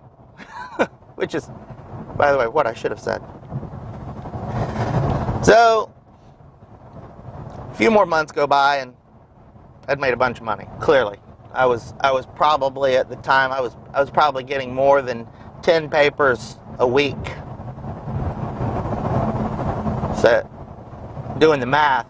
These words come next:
you're, you're looking at, you know, thirty thousand plus,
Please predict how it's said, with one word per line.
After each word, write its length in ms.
you're, 280
you're 100
looking 320
at, 140
you 80
know, 180
thirty 260
thousand 640
plus, 580